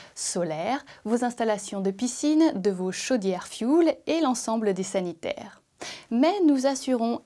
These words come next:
également la pose de climatisation ainsi que tous les systèmes de chauffage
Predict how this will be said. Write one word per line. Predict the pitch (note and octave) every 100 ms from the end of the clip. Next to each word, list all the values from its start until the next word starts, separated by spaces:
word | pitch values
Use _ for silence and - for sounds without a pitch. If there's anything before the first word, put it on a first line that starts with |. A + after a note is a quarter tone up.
| -
également | C#4+ A#3 G3 F3+ A3
la | F#3+
pose | G3 A3 G3
de | F#3+
climatisation | G3 C4+ C4 B3+ G3+ F#3+ - G#3 C#4 - - -
ainsi | C#4 C#4+ E4 D#4+
que | B3
tous | B3+
les | C#4+
systèmes | B3+ B3+ - B3 A3
de | F#3
chauffage | - C4+ - F#3+ A#3